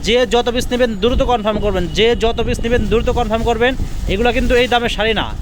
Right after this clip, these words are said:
এটা কিন্তু আসলে, আহ, এখন কিন্তু বর্তমানে কিন্তু দেশের অবস্থা অনেক খারাপ। তো একটা অফার দিলাম, আপনারা দ্রুত অফারটা গ্রহণ করবেন, দেরি করা যাবে না, কারণ এগুলো দেরি করবেন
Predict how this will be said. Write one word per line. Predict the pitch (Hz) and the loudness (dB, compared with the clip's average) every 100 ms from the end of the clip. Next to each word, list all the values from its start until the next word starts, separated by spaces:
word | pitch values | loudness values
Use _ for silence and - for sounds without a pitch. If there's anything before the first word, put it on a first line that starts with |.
| - | -4
এটা | 185 226 | -2 -2
কিন্তু | 214 233 226 | -2 -2 2
আসলে, | 233 208 214 233 | 2 2 0 0
আহ, | 233 - - - 170 180 175 175 180 | 0 -4 -6 0 2 4 2 0 -2
এখন | 180 214 | -2 0
কিন্তু | 220 | 0
বর্তমানে | 202 208 - 202 208 208 | 2 2 2 0 2 2
কিন্তু | 208 208 220 220 | -2 0 2 2
দেশের | 190 185 196 | 0 0 0
অবস্থা | 190 196 | 0 0
অনেক | 196 214 | -2 0
খারাপ। | 175 175 226 - - - - - - | 0 2 0 -2 -4 -4 -4 -4 2
তো | - | 4
একটা | 285 277 | 4 4
অফার | - 202 226 | 2 2 0
দিলাম, | 214 220 233 - | 2 0 0 -2
আপনারা | 170 196 196 | -4 0 0
দ্রুত | 175 220 220 | 0 -2 2
অফারটা | 233 185 196 - 196 | 2 2 2 2 0
গ্রহণ | 185 196 | 2 0
করবেন, | 202 185 208 202 175 | 0 0 0 -2 0
দেরি | 208 | 0
করা | 214 214 185 | 2 2 2
যাবে | 175 156 | 0 0
না, | |
কারণ | 165 175 | 0 0
এগুলো | 175 202 208 | -2 0 0
দেরি | 196 220 | 0 0
করবেন | 214 208 220 | 0 0 0